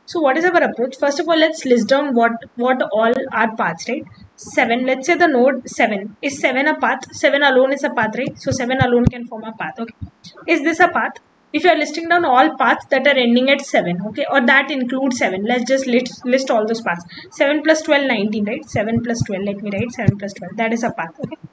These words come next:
So seven plus twelve is a path. Okay. What about this seven minus three? That is also one possible path, right?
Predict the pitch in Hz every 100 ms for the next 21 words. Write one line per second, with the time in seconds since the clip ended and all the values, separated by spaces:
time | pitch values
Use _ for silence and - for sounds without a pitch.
0 | _ - - - - 233 233 220 240 247
1 | 240 - 233 233 220 - 208 311 - -
2 | - - - _ - _ - - _ -
3 | 180 - _ - - - 294 320 349 247
4 | 349 - - 254 277 285 269 285 - 294
5 | - 254 247 311 294 294 277 262 262 240
6 | 247 262 247 196 - 185